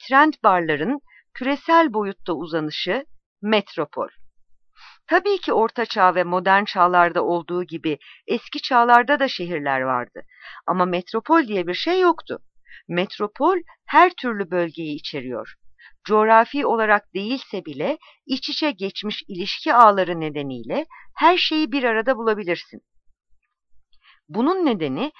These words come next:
şehrin en sonunda fetişleştirilip, tarihleşip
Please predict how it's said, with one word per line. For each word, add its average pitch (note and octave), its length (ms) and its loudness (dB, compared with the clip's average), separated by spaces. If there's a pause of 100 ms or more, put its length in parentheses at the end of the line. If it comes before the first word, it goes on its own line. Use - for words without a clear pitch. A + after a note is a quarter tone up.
(160)
şehrin A#3 600 -4
en D#4+ 180 0
sonunda G3 640 -4 (240)
fetişleştirilip, F#3 1000 -6 (340)
tarihleşip G3+ 840 -2